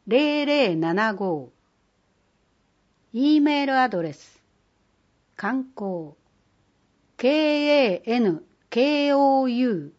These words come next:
ーアットマークシティ、シーアイティーワイドット 木更津、ケーアイエスエーアールエーゼットユードットエルジードットジェーピー。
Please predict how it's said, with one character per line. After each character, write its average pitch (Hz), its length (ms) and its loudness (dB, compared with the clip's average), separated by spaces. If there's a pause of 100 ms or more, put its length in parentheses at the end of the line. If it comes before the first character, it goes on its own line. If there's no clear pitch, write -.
(360)
ー 185 40 -6
ア 180 40 -4
ッ - 60 -8 (160)
ト 302 100 0
マ 269 220 4
ー 202 40 -2
ク - 260 -18 (520)
シ 277 260 -6
テ 190 140 -8
ィ、 139 200 -12 (680)
シ 294 480 2
ー 277 100 4
ア 277 80 6
イ 202 140 -2
テ - 180 -10
ィ 262 220 2
ー 254 40 0
ワ 233 180 2
イ 147 140 -8 (320)
ド 160 120 -8
ッ - 60 -18 (200)
ト 156 180 -12 (720)
木 - 80 -20
更 214 380 -4
津、 151 240 -20 (800)
ケ 302 400 0
ー 294 40 4
ア 285 120 6
イ 185 220 -4
エ 180 120 -8
ス 277 320 -2
エ 247 400 0
ー - 100 -8
ア 277 240 4
ー 277 40 2
ル 285 200 -2
エ 240 240 0
ー 160 60 -14
ゼ 175 160 -6
ッ 165 60 -4 (180)
ト 285 160 0
ユ 269 220 0
ー 160 160 -6 (240)
ド 160 100 -10
ッ 156 60 -16 (240)
ト 160 180 -12 (380)
エ 208 160 2
ル 302 200 2
ジ 233 460 -4
ー - 20 -20
ド 160 120 -10
ッ - 40 -16 (240)
ト 147 200 -16 (320)
ジ 196 120 -2
ェ 262 180 2
ー 254 40 -8
ピ 202 480 -10
ー。 - 40 -20